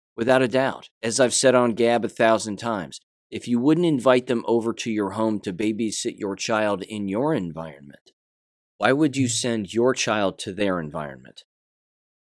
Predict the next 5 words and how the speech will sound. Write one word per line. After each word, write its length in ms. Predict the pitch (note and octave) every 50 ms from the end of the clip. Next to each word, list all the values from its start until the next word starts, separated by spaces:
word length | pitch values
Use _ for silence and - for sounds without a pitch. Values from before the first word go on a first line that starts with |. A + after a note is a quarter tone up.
| _ _ _ _
to 160 | - - A2+ G#2
essentially 580 | F#2 - - A2 G2 F#2 - - F#2+ G2 F#2
babysit 640 | E2 - G2+ G2+ G2+ G2 G#2 F#2 - - G2 D#2+ -
them 160 | - F2+ F2+
for 540 | F2 - - G2 F2+ F2 E2+ E2+ E2 D#2 -